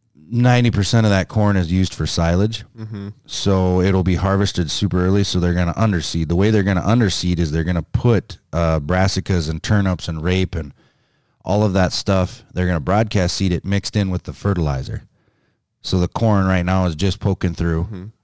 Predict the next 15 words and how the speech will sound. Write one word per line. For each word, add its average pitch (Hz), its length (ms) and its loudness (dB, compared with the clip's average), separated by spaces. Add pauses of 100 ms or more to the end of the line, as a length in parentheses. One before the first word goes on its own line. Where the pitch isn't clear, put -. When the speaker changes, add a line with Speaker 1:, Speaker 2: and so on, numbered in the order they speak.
(120)
Speaker 1:
and 90 180 -2
then 87 140 0
when 85 100 -2
it 82 60 -4
gets 87 240 -4
up 90 160 -2
to, 78 240 -4 (500)
I'm 85 140 -4
not 80 180 0
a 76 80 -2
farmer, 117 480 2
never 80 300 -2
claimed 98 300 0
to 90 40 -2
be, 82 240 -2